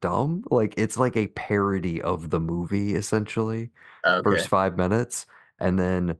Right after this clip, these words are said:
Speaker 1: the actual, like, show starts, and you're like, "Oh, okay." It's completely different vibe, tone, everything, but it's great, dude. I, I mean
Speaker 2: All right, I'm,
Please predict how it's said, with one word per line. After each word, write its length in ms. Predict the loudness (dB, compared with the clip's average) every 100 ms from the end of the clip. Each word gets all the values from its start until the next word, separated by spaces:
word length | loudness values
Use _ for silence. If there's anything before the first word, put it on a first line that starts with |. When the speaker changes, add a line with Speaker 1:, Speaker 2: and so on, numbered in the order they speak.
| _ -6
Speaker 1:
the 200 | -2 0
actual, 460 | 0 -2 -4 -2
like, 180 | -2 -4
show 380 | -4 0 0 0
starts, 500 | -4 -2 -2 -2 -4
and 80 | -6
you're 140 | -4
like, 240 | -4 -6 -10 _ _
"Oh, 120 | -2 -2
okay." 280 | -2 -6 -8 -10 -20 _ -12
It's 100 | -12 -8
completely 720 | -8 -8 -8 0 2 2 2
different 340 | 2 0 0 0
vibe, 560 | 2 2 2 0 -2 -6 -8
tone, 560 | -2 0 0 0 -2 -4
everything, 840 | -2 0 -2 -2 -2 -2 -6 -10 -12 _ _ -2
but 320 | -2 -2 -6 _ _ _
it's 160 | -4 -4
great, 340 | -2 -2 -2
dude. 260 | -4 -4 -2 0
I, 200 | 0 0
I 60 | 0
mean 400 | 0 0 -4 -8 _ _ _ _ _ _
Speaker 2:
All 100 | -2
right, 200 | 0 0
I'm, 280 | -2 -2 -6